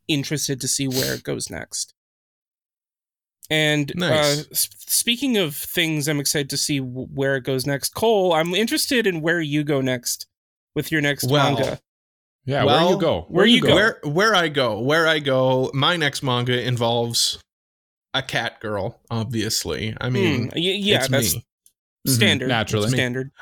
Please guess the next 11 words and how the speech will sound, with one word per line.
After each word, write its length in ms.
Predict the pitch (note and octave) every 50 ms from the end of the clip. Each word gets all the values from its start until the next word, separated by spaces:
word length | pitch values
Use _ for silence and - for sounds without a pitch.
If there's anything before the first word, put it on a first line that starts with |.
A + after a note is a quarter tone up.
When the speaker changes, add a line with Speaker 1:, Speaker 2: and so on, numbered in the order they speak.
| -
Speaker 2:
Uh, 220 | - D3+ D#3+ D#3+ D#3+
Speaker 3:
Mm-hmm. 100 | C#3 E3+
Speaker 2:
it's, 320 | E3 G2 F#2+ - - -
it's 180 | E3+ E3 E3+ G#3
a 160 | F#3+ F3 C#3 - -
fairly 540 | - - - F3 F#3+ A#3+ F4+ G4+ F4 B3
new 260 | E3+ D3 C#3 C#3+ E3 G3
manga, 540 | G3 F3+ E3 E3+ F#3 F#3+ G3+ G3+ G3 - -
and 320 | - D#3 D#3+ D#3+ D#3 - - -
I'm, 260 | D3+ D3+ D3+ D3 -
I'm 380 | C3+ C#3 C3+ C3 B2+ B2 -